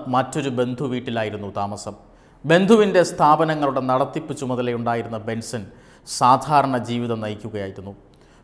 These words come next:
കുടുംബത്തിലെ ഓരോരുത്തരായി മാഞ്ഞു പോകുമ്പോഴും അവൻ തളരാതെ പിടിച്ചു നിന്നു. പക്ഷെ സമൂഹം നൽകുന്ന വിവേചനവും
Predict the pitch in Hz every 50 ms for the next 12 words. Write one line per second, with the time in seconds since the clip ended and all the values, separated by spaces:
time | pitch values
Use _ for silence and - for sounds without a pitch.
0 | _ - 151 147 165 165 175 175 170 165 160 151 147 156 156 - - - 131 131
1 | 135 143 151 156 160 160 160 160 156 147 151 156 143 139 135 139 135 131 135 -
2 | 110 123 123 123 135 139 139 139 123 120 123 120 117 120 113 117 117 110 113 113
3 | 117 - - - - - 113 113 113 110 107 - - - - 120 113 120 127 127
4 | 135 131 131 123 123 117 - 127 117 120 - 117 107 101 95 92 98 95 - _
5 | _ _ _ _ _ _ - - - - - - - 123 120 123 139 156 151 143
6 | 151 135 127 127 120 120 113 117 113 113 107 - - - 110 117 120 117 135 143
7 | 143 135 135 120 117 110 107 107 110